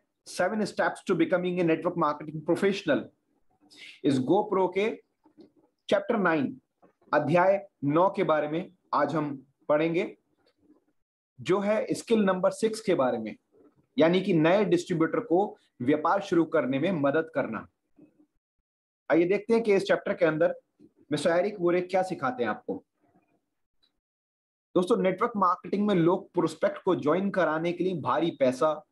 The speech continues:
प्रयास और समय का निवेश करते हैं और फिर अपने नए distributor को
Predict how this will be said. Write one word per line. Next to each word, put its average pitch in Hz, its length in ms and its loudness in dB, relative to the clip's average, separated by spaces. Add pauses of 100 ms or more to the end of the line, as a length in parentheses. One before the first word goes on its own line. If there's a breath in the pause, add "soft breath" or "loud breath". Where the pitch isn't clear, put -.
(200)
प्रयास 143 500 2 (200)
और 160 120 2
समय 208 340 -2
का 196 100 -4
निवेश 143 280 0
करते 117 300 -4
हैं 92 280 -10 (1040)
और 156 120 2
फिर 214 220 0
अपने 170 360 -2
नए 165 220 2
distributor 151 500 -2
को 196 300 -2